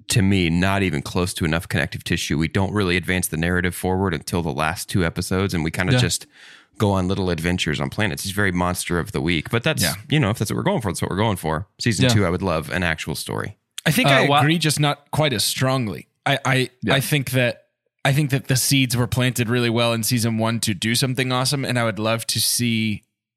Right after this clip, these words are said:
Speaker 3: I would love some more meat to sink my teeth
Speaker 1: I feel the
Speaker 3: into.
Speaker 1: same way about The Witcher. I think that's my same complaint with The Witcher is like, "Hey, this is great.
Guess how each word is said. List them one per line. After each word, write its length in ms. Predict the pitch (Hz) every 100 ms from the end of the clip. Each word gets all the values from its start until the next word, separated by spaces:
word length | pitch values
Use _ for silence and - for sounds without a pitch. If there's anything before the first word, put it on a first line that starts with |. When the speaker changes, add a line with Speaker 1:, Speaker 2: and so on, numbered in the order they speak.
| -
Speaker 3:
I 60 |
would 100 | 135 127
love 160 | 127
some 140 | - 127
more 160 | 117
meat 400 | 107 104 113 -
to 80 | -
sink 240 | 113 131 107
my 140 | 113
teeth 320 | 107 123 117
Speaker 1:
I 40 | 113
feel 160 | 160
the 40 | 220
Speaker 3:
into. 80 | 123
Speaker 1:
same 160 | 151 135
way 100 | 131
about 220 | 110 101
The 80 | 98
Witcher. 420 | 90 95 62 101
I 100 | 117
think 140 | 160
that's 140 | 147 127
my 80 | 110
same 220 | 107 104
complaint 320 | - - 98
with 100 | 80
The 80 | 82
Witcher 340 | 76 80 64
is 180 | 65 87
like, 140 | 87 -
"Hey, 200 | 139 123
this 280 | 113 131 127
is 140 | 107
great. 400 | - 95 76 -